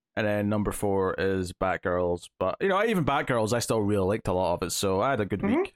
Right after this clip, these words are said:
Speaker 1: It really wasn't a big week of comics, but I really liked the books I read. So,
Speaker 2: Yeah.
Speaker 1: uh, thumbs up for me. So I'll tell you what's coming next week from D C Comics.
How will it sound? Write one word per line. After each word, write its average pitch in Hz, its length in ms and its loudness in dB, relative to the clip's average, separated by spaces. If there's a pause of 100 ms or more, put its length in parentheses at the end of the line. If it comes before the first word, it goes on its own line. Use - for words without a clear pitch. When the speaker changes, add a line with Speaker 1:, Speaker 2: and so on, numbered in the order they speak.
Speaker 1:
It 190 60 -2
really 269 140 4
wasn't 165 200 0
a - 20 -2
big 160 220 0
week 120 200 0
of - 60 -4
comics, 156 300 -2
but 175 120 0
I 180 140 2
really 196 200 2
liked 190 160 0
the 185 100 -2
books 196 160 -6
I 151 60 2
read. 107 260 0
So, 123 220 -2 (280)
Speaker 2:
Yeah. 131 160 -2 (200)
Speaker 1:
uh, 120 360 2 (160)
thumbs 165 240 0
up 175 220 0
for 175 80 -2
me. 165 460 2 (320)
So 165 100 2
I'll 170 120 2
tell 226 160 2
you 226 60 4
what's 208 140 2
coming 214 300 2
next 269 260 0
week 147 260 2 (140)
from 127 220 2
D 123 160 2
C 113 200 0
Comics. 113 560 0